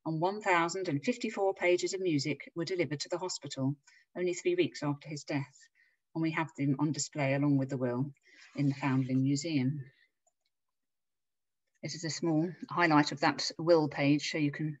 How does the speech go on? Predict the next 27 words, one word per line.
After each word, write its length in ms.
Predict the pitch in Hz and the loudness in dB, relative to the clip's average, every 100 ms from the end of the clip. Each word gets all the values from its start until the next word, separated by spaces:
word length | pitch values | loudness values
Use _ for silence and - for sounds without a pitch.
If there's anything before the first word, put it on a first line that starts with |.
| - | -10
perhaps 260 | 151 - | -12 -8
read, 200 | 156 151 | -6 -4
"I 120 | 160 147 | -2 -2
give 200 | 160 151 | -2 -6
a 40 | |
fair 280 | - 151 143 | -4 -2 -2
copy 380 | 143 151 147 135 | -4 -6 -2 -2
of 100 | - | -4
the 60 | |
score 420 | 143 - 151 139 151 | -10 -6 -2 -2 -2
and 120 | 151 156 | -2 -2
all 160 | 147 | -4
the 60 | 139 | -4
parts 440 | - 139 139 - | -2 -2 -2 -6
of 80 | 151 | -4
my 120 | 143 | -4
oratorio 640 | 127 135 139 139 135 139 143 - | -2 -2 -4 -4 -2 -2 -4 -6
to 100 | 165 | -8
the 100 | 156 | -4
Foundling 400 | 131 127 131 151 | 0 2 2 0
Hospital," 540 | 147 - 131 127 139 _ _ _ _ _ | -2 -8 -8 -4 -6 _ _ _ _ _
and 160 | 143 135 | -2 -2
the 40 | |
date, 340 | 135 123 123 - - - - - | -2 -4 -4 -10 -12 -20 -20 -20
which 220 | - - - | -20 -20 -8
was 240 | 139 143 - | -8 -8 -8
August, 560 | 143 135 147 - - | -4 -4 -4 -10 -14